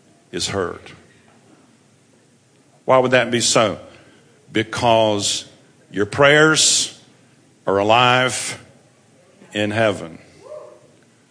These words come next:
That means some of those things you think will never happen, they're gonna happen. Because your prayers are alive in heaven.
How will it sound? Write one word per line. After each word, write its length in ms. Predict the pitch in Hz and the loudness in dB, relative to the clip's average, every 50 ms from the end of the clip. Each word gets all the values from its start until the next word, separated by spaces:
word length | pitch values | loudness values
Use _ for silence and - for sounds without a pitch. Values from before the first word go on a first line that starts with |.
| _ _ _ _ _ _ _ _ _ _ _ _ _ _ _ _ _ _ _ - - - | _ _ _ _ _ _ _ _ _ _ _ _ _ _ _ _ _ _ _ -20 -10 -4
That 180 | - 113 113 117 | -2 -2 -2 0
means 200 | 117 123 123 - | -2 -2 -2 0
some 220 | - 139 131 139 | 0 0 2 2
of 80 | 135 123 | 0 2
those 240 | 131 127 120 - | 2 0 0 0
things 240 | - 143 127 120 107 | 0 0 0 -2 -2
you 80 | 123 123 | -4 -4
think 240 | - - 127 107 - | -2 -4 -4 -4 -4
will 60 | 113 | -4
never 240 | 113 120 131 135 131 | -2 0 0 0 0
happen, 280 | 131 135 120 - - | 0 0 -2 -2 -4
they're 100 | 110 107 | -8 -4
gonna 260 | 101 117 131 139 120 | -4 -2 -2 -2 -4
happen. 340 | 110 113 98 92 - 87 - - - - _ _ _ _ _ _ _ _ _ - _ _ _ _ _ _ - _ _ _ _ _ _ _ | -4 -4 -6 -6 -8 -12 -16 -18 -20 -20 _ _ _ _ _ _ _ _ _ -20 _ _ _ _ _ _ -20 _ _ _ _ _ _ _
Because 760 | 110 101 - 123 123 117 120 117 113 104 - - - - - - _ _ _ | -12 -8 -2 -2 0 0 0 0 -2 -2 -4 -6 -6 -8 -12 -20 _ _ _
your 120 | - 98 | -12 -12
prayers 320 | 98 - 113 107 107 104 104 | -4 -2 0 0 0 -2 -2
are 40 | |
alive 200 | 95 92 95 92 | -4 -2 -4 -4
in 80 | 90 92 | -4 -6
heaven. 240 | 110 98 82 80 | -6 -8 -8 -10